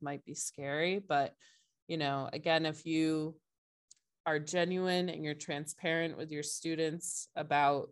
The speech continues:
you know, the, your process and your perspective, um, I think that they'll definitely be more understanding than one would think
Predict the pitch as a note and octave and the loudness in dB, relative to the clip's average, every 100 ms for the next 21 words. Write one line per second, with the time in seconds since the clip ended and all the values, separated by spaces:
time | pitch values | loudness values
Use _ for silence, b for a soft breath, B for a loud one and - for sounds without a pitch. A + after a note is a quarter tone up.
0 | _ - D#3 C#3+ C3+ B2+ C3+ - - D#3 | _ -10 -4 -2 -4 -6 -10 -12 -8 -4
1 | D3+ - D#3 D#3 D#3 D#3 D3+ - D3+ C#3+ | -4 2 4 4 2 0 0 -6 -8 -8
2 | C#3+ E3 - - C#3+ D3 D#3 D#3 D3+ D3+ | -8 -6 -6 -2 -2 0 0 0 0 -8
3 | b b b _ - D#3 C#3+ C#3 C#3 C#3 | b b b _ -6 -2 0 -2 -4 -8
4 | C#3 _ - D3 D3+ E3+ D#3 D#3 D#3 C#3+ | -14 _ -6 -6 -2 -2 -2 -4 0 2
5 | C#3 C#3 - _ _ - - _ _ - | 2 2 -2 _ _ -20 -20 _ _ -2
6 | D#3 D3+ D3 D3+ D3+ E3 D#3 - D3 C#3+ | 0 0 0 -2 -2 -4 -6 -4 -4 -2
7 | C#3 - D3+ D3 D3 C#3+ C#3+ - C#3+ C#3+ | -4 -6 -6 -4 -4 -2 -2 -4 -4 -4
8 | - D3 C#3 C3+ C3 C3 C3 G#2+ C#3+ - | -4 -4 -4 -6 -8 -8 -8 -10 -10 -12
9 | - - F3+ | -12 -14 -14